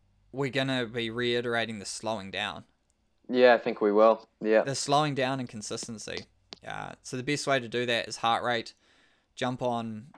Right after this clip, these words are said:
Speaker 1: um, P A coaching dot T V, check out the blog, uh, and it says how I recommend to train in the heart rate zones and how to
Speaker 2: Mm.
Speaker 1: calculate your own heart rate zones.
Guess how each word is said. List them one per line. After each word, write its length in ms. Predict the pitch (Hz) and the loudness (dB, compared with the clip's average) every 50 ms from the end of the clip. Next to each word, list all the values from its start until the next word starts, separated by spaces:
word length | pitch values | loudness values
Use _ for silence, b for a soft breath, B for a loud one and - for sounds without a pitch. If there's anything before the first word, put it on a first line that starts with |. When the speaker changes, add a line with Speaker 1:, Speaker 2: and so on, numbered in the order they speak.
| - - - | -16 -12 -8
Speaker 1:
um, 500 | 107 101 98 92 95 92 90 90 101 123 _ _ - | -4 -4 -4 -4 -4 -6 -8 -12 -16 -16 _ _ -6
P 160 | 131 113 113 | -4 -2 -2
A 120 | 107 107 | -2 -2
coaching 380 | 104 - 120 110 - - 120 117 | -4 -4 -6 -6 -6 -8 -12 -8
dot 200 | 110 98 - - | -8 -8 -8 -8
T 180 | - 117 113 | -8 -8 -8
V, 320 | 110 117 113 120 135 147 - - | -6 -4 -4 -4 -4 -8 -12 -14
check 200 | - - 117 - | -10 -10 -4 -4
out 140 | 107 95 85 | -4 -4 -4
the 60 | 101 | -8
blog, 380 | - 107 101 104 117 135 147 - _ _ _ _ _ _ - - | -10 -4 -2 0 0 0 -2 -6 _ _ _ _ _ _ -10 -4
uh, 380 | - 110 107 104 104 101 98 90 - - | -2 0 0 2 0 0 0 -2 -4 -6
and 540 | 113 110 110 107 104 98 92 - - - - _ _ _ _ _ _ _ _ _ _ - - _ _ _ - | -6 -6 -4 -6 -6 -8 -10 -10 -10 -12 -12 _ _ _ _ _ _ _ _ _ _ -20 -20 _ _ _ -12
it 140 | 120 104 - | -12 -10 -8
says 340 | - - 123 120 117 - | -4 -4 -4 -4 -4 -6
how 500 | - - 117 110 117 117 113 113 110 110 _ _ _ _ _ _ - | -6 -2 2 2 2 2 2 -2 -4 -8 _ _ _ _ _ _ -6
I 120 | 107 107 104 | -4 -4 -2
recommend 480 | 104 107 104 - 104 104 104 104 104 - | -2 -4 -6 -6 -8 -8 -8 -8 -8 -10
to 120 | - 90 | -12 -12
train 360 | - - - 107 95 98 92 | -12 -10 -8 -8 -8 -8 -8
in 100 | 90 92 | -10 -12
the 60 | 85 | -14
heart 240 | 87 101 90 92 67 | -10 -10 -8 -8 -8
rate 200 | 69 73 78 76 | -10 -12 -12 -12
zones 380 | - 69 71 73 71 - - - | -14 -14 -14 -14 -14 -16 -14 -14
and 100 | - 117 | -14 -10
how 140 | 117 95 104 | -8 -8 -8
to 80 | 110 | -8
Speaker 2:
Mm. 60 | - | -8
Speaker 1:
calculate 480 | - 117 110 95 - 95 95 101 104 80 | -6 -6 -6 -6 -6 -8 -8 -8 -8 -8
your 200 | 76 104 104 104 | -8 -8 -6 -6
own 160 | 107 110 104 | -6 -8 -8
heart 280 | - - 73 78 - - | -10 -8 -10 -10 -10 -12
rate 180 | 80 - 50 | -14 -16 -16
zones. 400 | - - - - - - - - | -16 -18 -18 -18 -18 -18 -20 -20